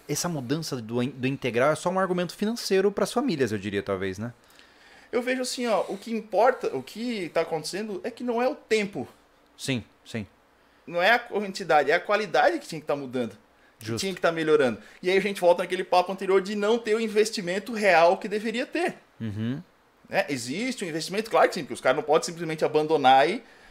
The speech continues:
Speaker 2: mas não tem um projeto realmente pra dizer, "Não, vamos fazer educação."
Speaker 1: É só uma luta pela sobrevivência, né?
Speaker 2: É uma sobrevivência, né? É uma sobrevivência.
Speaker 1: Uhum.
Speaker 2: Pra tu ter ideia, essa escola atualmente que eu trabalho, a gente inaugurou ela, no primeiro dia tinha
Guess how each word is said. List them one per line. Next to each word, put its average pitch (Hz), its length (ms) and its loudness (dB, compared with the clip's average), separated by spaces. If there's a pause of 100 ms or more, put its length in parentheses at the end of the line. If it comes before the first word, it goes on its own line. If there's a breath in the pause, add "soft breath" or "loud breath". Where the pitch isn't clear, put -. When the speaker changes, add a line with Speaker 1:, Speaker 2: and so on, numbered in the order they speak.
(240 soft breath)
Speaker 2:
mas 277 220 0
não 262 180 0
tem 269 520 0
um 156 60 -8
projeto 156 720 8
realmente 151 560 0
pra 156 80 -6
dizer, 156 120 -4
"Não, 160 200 2
vamos 131 300 -4
fazer 156 220 -2
educação." 151 420 -4 (140)
Speaker 1:
É 131 80 0
só 165 160 6
uma 190 200 8
luta 170 280 8
pela 185 180 4
sobrevivência, 113 720 -2
né? 90 140 -10 (580)
Speaker 2:
É 107 160 0
uma 117 100 2
sobrevivência, 165 760 -2 (380)
né? - 260 -6
É 107 120 -8
uma 98 60 -6
sobrevivência. 120 720 -6
Speaker 1:
Uhum. 101 300 -8 (300 soft breath)
Speaker 2:
Pra 95 120 -6
tu - 120 -20
ter 131 140 -2
ideia, 139 240 8
essa 165 140 2
escola 147 300 2
atualmente 143 360 -6
que 135 60 -4
eu 117 60 -2
trabalho, 117 580 2 (360)
a 117 40 -18
gente 127 200 -12
inaugurou 131 460 0
ela, 139 220 6
no 170 60 -10
primeiro 143 280 -8
dia 143 140 -10
tinha 170 180 -10